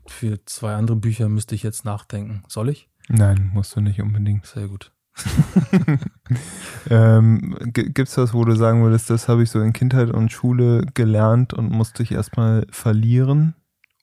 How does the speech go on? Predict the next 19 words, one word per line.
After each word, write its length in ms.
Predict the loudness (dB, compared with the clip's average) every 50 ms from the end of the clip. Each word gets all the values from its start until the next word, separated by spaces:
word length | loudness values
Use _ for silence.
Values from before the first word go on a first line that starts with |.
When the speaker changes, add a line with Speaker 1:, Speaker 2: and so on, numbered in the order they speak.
| _ _
Speaker 2:
um 260 | -2 0 0 0 -2
ein 280 | -2 -4 -4 -4 -4 -4
guter 640 | -4 -4 -4 -2 -2 0 0 2 2 2 0 -2 -6 -8
Produktmanager 840 | -6 -4 -4 -4 -4 -6 -6 -4 -2 -2 -2 -2 -2 -4 -4 -4 -4
zu 200 | -6 -6 -4 -2
werden? 420 | -2 -2 -2 -2 -2 -4 -6 -6 _ -12 -8
Irgendwas, 360 | -6 -4 -2 -2 -2 -2 -4 -4
was 180 | -6 -8 -8 -6
du 240 | -6 -4 -4 -4 -4 -6 _ -20 -20 -20 -20 -20 -20 _ -8
dir 140 | -6 -6 -4
abtrainieren 720 | -6 -6 -8 -10 -8 -4 -2 0 2 2 2 2 0 0
musstest, 600 | -2 -2 -4 -4 -6 -8 -8 -8 -8 -8 -8 -12
oder? 400 | -10 -6 -4 -2 -2 -2 -4 -6 _ _
Speaker 1:
Was 140 | -4 -2 0
ich 80 | 2 2
mir 160 | 0 0 -2
abtrainieren 500 | -4 -8 -6 -4 -2 0 2 2 2 2
musste 360 | 2 2 0 -2 -2 0 2 4
Speaker 2:
Mhm. 240 | 4 4 4 2